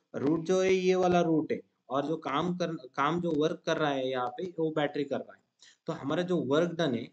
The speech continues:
work done कौन कर रहा है? Battery। Battery जितना भी काम करेगा वो store हो जाएगा potential energy के form में इन दोनों plate के बीच में जो electrical field बन रहा है उस electrical field के form में, इ-, उस electrical field में,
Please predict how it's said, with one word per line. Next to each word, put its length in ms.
work 240
done 160
कौन 260
कर 140
रहा 120
है? 140
Battery। 380
Battery 260
जितना 300
भी 120
काम 240
करेगा 340
वो 320
store 380
हो 180
जाएगा 320
potential 580
energy 460
के 180
form 420
में 160
इन 180
दोनों 360
plate 260
के 160
बीच 260
में 140
जो 140
electrical 540
field 280
बन 140
रहा 160
है 160
उस 160
electrical 560
field 320
के 140
form 240
में, 160
इ-, 180
उस 300
electrical 480
field 340
में, 100